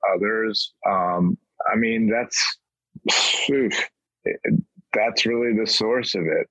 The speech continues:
Um, you know, going through processing some of the stuff from my divorce, uh, I'm doing it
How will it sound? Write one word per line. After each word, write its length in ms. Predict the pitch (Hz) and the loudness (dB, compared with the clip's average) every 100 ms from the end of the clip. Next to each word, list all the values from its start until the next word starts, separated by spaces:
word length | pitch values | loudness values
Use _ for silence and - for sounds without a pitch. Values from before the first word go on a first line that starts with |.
| - | -2
Um, 540 | 101 98 95 92 92 - _ _ _ _ _ _ _ _ - | 0 0 0 0 0 -4 _ _ _ _ _ _ _ _ -2
you 100 | 98 | 0
know, 160 | 101 | 2
going 320 | 98 107 110 | 0 -2 -2
through 260 | 104 113 110 | -2 -2 -2
processing 600 | 110 113 113 113 123 117 | -2 -2 -2 -4 -2 -2
some 200 | 117 120 | -2 0
of 80 | 117 | -2
the 80 | 107 | -2
stuff 340 | - 117 113 | -2 -2 -2
from 120 | 117 | -2
my 100 | 107 | 0
divorce, 520 | 98 98 110 120 104 - 120 | 0 0 0 0 -2 -2 -2
uh, 300 | 101 101 95 - _ - - _ _ _ _ _ _ _ _ _ _ _ _ _ _ _ _ _ - - - - _ _ _ _ _ _ - | 0 0 -2 -8 _ -20 -20 _ _ _ _ _ _ _ _ _ _ _ _ _ _ _ _ _ -4 -4 -6 -8 _ _ _ _ _ _ -2
I'm 180 | 120 113 | 2 4
doing 320 | 120 120 120 | 2 0 -2
it 160 | 110 | -4